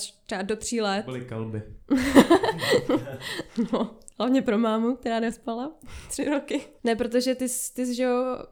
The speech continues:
Speaker 1: nám popisoval, že jsi viděl prostě nějak přízraky, ale teď už si asi nepamatuješ, co to bylo, co?
Speaker 2: Dokážu ještě trošku popsat, jak to vypadalo.
Speaker 1: Jako vážně?
Speaker 2: Protože mi to, a měl jsem hlavně jednou ještě, řeknu o jednom snu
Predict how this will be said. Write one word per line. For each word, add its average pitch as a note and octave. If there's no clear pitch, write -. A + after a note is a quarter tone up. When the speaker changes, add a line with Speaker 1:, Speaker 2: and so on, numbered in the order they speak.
Speaker 1:
nám A#3
popisoval, A#3+
že A#3+
jsi A#3+
viděl A3+
prostě A#3
nějak A3+
přízraky, A3
ale G#3
teď G#3+
už A3+
si B3+
asi B3
nepamatuješ, C4
co G3+
to G3
bylo, F#3+
co? G3
Speaker 2:
Dokážu D#3
ještě E3
trošku D3
popsat, D3+
jak C#3
to E3+
vypadalo. C3
Speaker 1:
Jako A3
vážně? G3+
Speaker 2:
Protože -
mi C3
to, C3
a C3+
měl B2+
jsem C3
hlavně B2+
jednou B2+
ještě, B2+
řeknu B2+
o B2+
jednom B2+
snu B2+